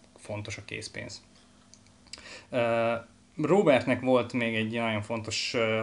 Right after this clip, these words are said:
hozzászólása a, az alternatív kapitalizmussal kapcsolatos adásunkhoz, és, ö, ö, illetve kettő is volt. A, az egyik am-, az, az volt, hogy, hogy, ö, azt írta Robert, hogy, ö,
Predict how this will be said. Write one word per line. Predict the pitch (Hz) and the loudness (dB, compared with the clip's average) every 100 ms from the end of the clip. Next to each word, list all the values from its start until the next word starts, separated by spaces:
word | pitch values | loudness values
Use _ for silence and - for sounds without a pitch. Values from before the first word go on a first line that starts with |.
| 107 | -2
hozzászólása | 123 117 107 123 113 110 - 123 113 117 | -2 -2 -2 -2 -4 -4 -4 -2 -2 -4
a, | - 113 110 110 110 | -2 0 0 0 0
az | 113 | 2
alternatív | 120 110 113 107 110 | 2 2 -2 -4 -6
kapitalizmussal | - 117 110 113 110 120 107 - 110 | -2 -2 -2 -4 -4 -6 -4 -2 -2
kapcsolatos | 107 113 - 110 104 - | -2 -6 -6 -8 -8 -4
adásunkhoz, | 123 117 120 139 127 143 147 | -2 -2 -2 -2 2 4 4
és, | 127 - - | 4 0 2
ö, | 135 131 127 - - - - - - | 4 2 0 -6 -14 -14 -16 -20 -6
ö, | 127 117 117 - | -2 -2 0 2
illetve | 143 143 131 | 4 6 4
kettő | - 190 - | 4 2 2
is | 107 | -4
volt. | 117 110 110 | -2 -2 -2
A, | 127 120 123 127 - | -2 -2 -2 -6 -4
az | 127 127 - 147 | -2 -2 -6 -4
egyik | 160 135 127 | -2 0 2
am-, | 123 127 - - 127 | 4 2 -2 -6 -4
az, | 120 123 120 120 | 0 0 -2 -2
az | 120 | 0
volt, | 110 110 | 0 -2
hogy, | 113 110 - 113 | -2 -6 -8 -8
hogy, | 113 110 | -8 -4
ö, | 110 110 110 107 - - - | -4 -4 -4 -8 -18 -20 -6
azt | 123 - | -4 0
írta | 117 107 117 | 0 2 0
Robert, | 117 117 110 107 | 0 0 -2 -2
hogy, | - 113 113 113 120 | -4 -2 -2 -2 -4
ö, | 113 113 | -2 -2